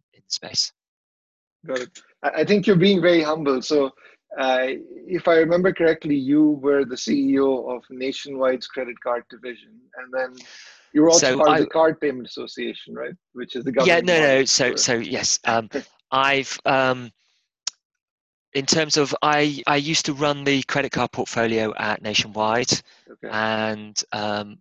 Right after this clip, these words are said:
Speaker 1: I've, I've been on the
Speaker 2: <clears throat>
Speaker 1: U K Cards Association, which was the industry trade body that then became part of U K Finance.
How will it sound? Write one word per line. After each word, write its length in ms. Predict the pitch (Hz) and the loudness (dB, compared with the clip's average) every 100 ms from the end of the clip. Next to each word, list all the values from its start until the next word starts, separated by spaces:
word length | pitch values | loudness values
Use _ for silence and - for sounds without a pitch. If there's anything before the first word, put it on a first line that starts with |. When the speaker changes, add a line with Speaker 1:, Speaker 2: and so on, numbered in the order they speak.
| - | -6
Speaker 1:
I've, 200 | 110 - - | -4 -4 -4
I've 220 | 107 - | -4 -2
been 240 | 120 110 | -2 -2
on 200 | 110 110 | -2 -4
the 120 | 110 107 | -2 -2
Speaker 2:
<clears throat> 40 | |
Speaker 1:
U 160 | 117 117 | -2 -4
K 140 | 113 | -4
Cards 380 | - 117 113 - | -4 -2 0 0
Association, 600 | - 107 - 110 104 - | -2 0 -2 0 0 0
which 200 | 107 110 | -2 -8
was 220 | 104 - | -6 -6
the 380 | 107 107 104 - - | -6 -8 -10 -12 -8
industry 320 | 113 110 117 | -4 -4 -4
trade 320 | - 117 110 | -2 -2 -2
body 400 | 104 104 104 104 - - 113 | -4 -8 -8 -10 -14 -12 -6
that 80 | - | -4
then 160 | 107 | -4
became 380 | 104 - 107 104 | -6 -8 -8 -8
part 280 | 98 101 - | -10 -8 -8
of 180 | 95 - - - | -10 -16 -20 -20
U 120 | 107 | -20
K 160 | 120 | -16
Finance. 880 | 95 151 147 143 143 135 - - | -6 -2 0 0 -2 -4 -2 -2